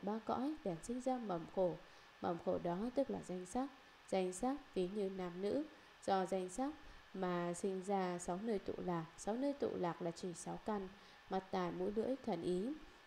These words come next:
còn gọi là lục nhập. Lục nhập vào trong sáu căn, sáu căn sáu trần cùng tiếp xúc nhau sinh ra sáu thức, nên còn gọi là lục xứ. Tụ lạc tức là lục nhập cùng lớn lên trong thai mẹ, do đó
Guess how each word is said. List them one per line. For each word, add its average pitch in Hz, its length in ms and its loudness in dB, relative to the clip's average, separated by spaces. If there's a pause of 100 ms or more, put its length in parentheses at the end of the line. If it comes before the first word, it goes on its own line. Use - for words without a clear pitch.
(120)
còn 185 240 4
gọi 190 140 2
là 175 320 0
lục 180 220 2
nhập. 185 200 2 (540)
Lục 180 220 4
nhập 185 200 4 (200)
vào 170 260 -2
trong 185 120 0
sáu 180 280 -2
căn, 190 260 2 (400)
sáu 185 120 2
căn 254 220 4
sáu 247 260 2
trần 185 200 4 (220)
cùng 175 240 2
tiếp 214 160 2
xúc 269 240 0
nhau 196 300 2
sinh 190 220 -2
ra 180 140 -4
sáu 185 220 -4
thức, 294 240 4 (1200)
nên 185 340 4
còn 175 180 0
gọi 185 240 0
là 175 260 2
lục 170 240 0
xứ. 190 380 0 (1000)
Tụ 208 160 6
lạc 185 340 2
tức 262 200 4
là 190 260 4
lục 175 220 2
nhập 180 200 2 (100)
cùng 170 180 0
lớn 185 200 2
lên 220 220 2
trong 185 260 0
thai 175 220 -2
mẹ, 185 240 0 (380)
do 196 180 2
đó 180 180 2